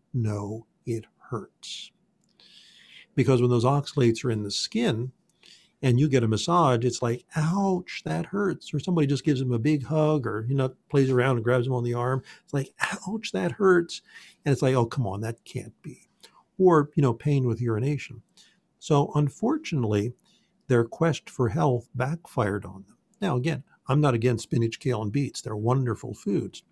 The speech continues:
But if you eat too much of them and have a leaky gut, it can actually create a problem. And sadly,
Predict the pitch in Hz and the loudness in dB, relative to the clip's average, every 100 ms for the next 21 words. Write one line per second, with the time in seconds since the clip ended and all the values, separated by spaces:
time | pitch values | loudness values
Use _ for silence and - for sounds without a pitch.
0 | _ - - _ _ _ - 139 123 143 | _ -20 -20 _ _ _ 0 2 4 4
1 | 131 123 - - 165 135 156 160 156 120 | 2 0 -4 -6 0 2 0 0 2 2
2 | 113 110 101 113 107 113 117 113 127 117 | 0 -2 -2 -2 -2 0 -2 -2 -6 -2
3 | 156 139 - _ _ _ _ - 139 - | -2 -2 -6 _ _ _ _ -4 -4 0
4 | 131 117 113 - 131 117 113 113 - 127 | 0 0 -2 -6 -4 -2 -2 -6 0 2
5 | 110 - 160 170 139 113 113 _ _ _ | 2 0 2 4 4 2 -2 _ _ _
6 | _ _ - 123 127 - - - - 196 | _ _ -2 0 0 -6 -14 -10 -4 -2
7 | 269 131 107 110 | -2 -4 -6 -8